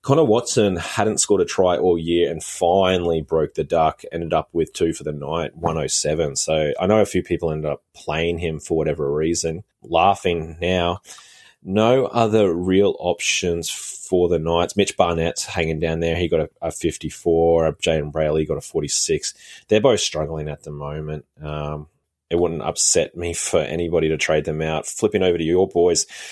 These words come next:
Val Holmes was just about woeful, mate. Thirty-five for him. He was very off on the night.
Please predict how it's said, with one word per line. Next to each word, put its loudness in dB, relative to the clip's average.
Val 4
Holmes 2
was 2
just 2
about 2
woeful, -4
mate. -6
Thirty-five 0
for -4
him. -2
He -2
was 0
very 0
off -4
on -2
the -2
night. -2